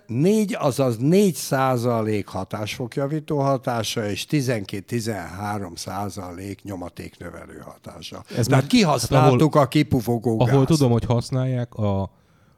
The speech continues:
Speaker 3: a, az Act-, a Actros kamionoknak a legújabb generációjának a csúcsmotorjában, ami hatszázhúsz valahány ló,
Speaker 2: Mhm.
Speaker 3: ö, meg a,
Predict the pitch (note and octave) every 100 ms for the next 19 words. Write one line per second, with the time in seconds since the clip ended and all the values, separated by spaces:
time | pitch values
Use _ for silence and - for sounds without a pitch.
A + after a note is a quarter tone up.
0 | _ - G2 G2 F#2+ - F3 A#2 A#2 -
1 | A2+ - A#2 B2+ B2 C3 B2 A#2 A#2 -
2 | G#2 A2 G#2 G#2+ A2 G2+ G#2 G#2 G2 -
3 | - F#2+ F#2 F2+ - G2+ G2+ G2+ F#2+ F#2
4 | F#2+ F#2+ F2+ F#2 F2 F2 - E2+ D#2 E2
5 | - F#2+ G2 G2+ A2+ A#2+ C3 B2 A#2 _
6 | _ _ _ _ - G2+ G2+ G2 - -
7 | G2+ G#2 G2 G#2 G2+ G2+